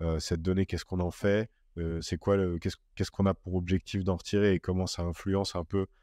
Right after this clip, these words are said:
les décisions qu'on va prendre aussi sur des projets qu'on prend, des projets qu'on prend pas, des investissements qu'on va décider de faire ou non. Est-ce qu'il y a d'autres, euh, choses, euh, majeures, on va dire, des gros red flags ou des, des gros sujets que les gens doivent connaître et sur lesquels ils doivent se pencher,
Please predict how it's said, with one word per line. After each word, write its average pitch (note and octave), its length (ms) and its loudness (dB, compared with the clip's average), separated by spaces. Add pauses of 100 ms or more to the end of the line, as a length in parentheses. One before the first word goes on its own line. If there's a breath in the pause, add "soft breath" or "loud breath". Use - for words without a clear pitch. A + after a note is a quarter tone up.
(200)
les F#2 60 -4
décisions F#2+ 460 2
qu'on F#2 100 -2
va E2+ 140 2
prendre G2 280 -2
aussi F2+ 320 -4
sur - 280 -6 (260)
des F2 80 0
projets E2 280 0
qu'on F2 160 -2
prend, F2+ 260 0
des F2 100 0
projets D#2+ 260 -2
qu'on - 140 -10
prend E2+ 180 -6
pas, D#2 180 -2
des D2+ 160 -6
investissements D#2 460 -4
qu'on E2+ 100 -4
va D#2+ 80 0
décider D#2 300 -8
de - 60 -14
faire E2 180 -6
ou E2 80 -4
non. F#2+ 120 -2 (540)
Est-ce F#2 140 -2
qu'il G#2+ 160 2
y - 20 8
a G#2 60 6
d'autres, G2+ 560 0
euh, F#2+ 180 4
choses, A2+ 420 0
euh, F2 440 -4 (380)
majeures, G2+ 520 2
on A2+ 80 0
va F2+ 100 2
dire, G2 200 -2
des E2+ 100 -4
gros F#2 360 0
red G2+ 180 2
flags G2+ 380 0
ou F2 120 -4
des, F2 180 0
des F2 180 -2
gros F#2+ 300 0
sujets G2 440 -2 (340)
que - 80 -8
les F2 100 0
gens F#2+ 160 2
doivent F#2 360 2
connaître G2+ 320 0
et - 20 -6
sur - 160 -6
lesquels F2+ 220 -2
ils E2 80 -2
doivent F#2 240 0
se - 120 -4
pencher, F#2 460 -2